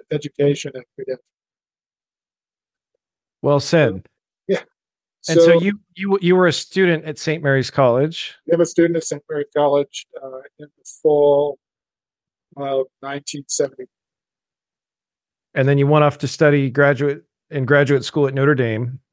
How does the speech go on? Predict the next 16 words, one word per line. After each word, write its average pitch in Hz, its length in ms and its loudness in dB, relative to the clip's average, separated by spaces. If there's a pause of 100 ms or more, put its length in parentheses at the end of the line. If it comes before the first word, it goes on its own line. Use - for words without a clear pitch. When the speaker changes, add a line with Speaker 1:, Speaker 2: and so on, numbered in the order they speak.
(140)
Speaker 1:
At 143 120 -12
Notre 156 200 0
Dame, 143 260 -2 (100)
yes, 143 520 -8
under 147 480 -2 (460)
Ralph 160 300 0
McInerney 156 680 -4
of - 80 -8 (100)
happy 156 300 -8
memory 135 120 -14 (960)
and 135 120 -20
Stephen 135 340 -6 (100)
Gersh, 143 400 0
who's - 140 -12
still 139 240 -4
working. 165 240 -8